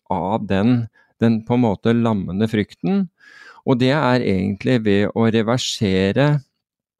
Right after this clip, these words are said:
de signalene som, som vi allerede har gitt til kroppen. Med andre ord, ehm,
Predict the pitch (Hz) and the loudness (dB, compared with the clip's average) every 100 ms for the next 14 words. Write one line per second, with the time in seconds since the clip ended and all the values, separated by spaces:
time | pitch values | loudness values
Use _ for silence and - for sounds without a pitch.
0 | _ _ - 113 117 117 123 120 - 165 | _ _ -10 -2 2 4 2 0 -10 -8
1 | - 131 117 87 95 123 135 - 113 101 | 0 2 2 0 0 0 0 -2 -2 -2
2 | - 117 113 113 107 92 95 113 98 92 | -2 0 2 2 0 0 0 0 0 -2
3 | 117 104 98 - 202 220 - _ _ _ | -2 -2 -2 0 0 0 -4 _ _ _
4 | _ _ - 127 113 107 113 117 117 117 | _ _ -2 0 2 2 4 4 2 -2
5 | 208 - 110 104 101 101 101 | -6 -4 -2 0 2 2 0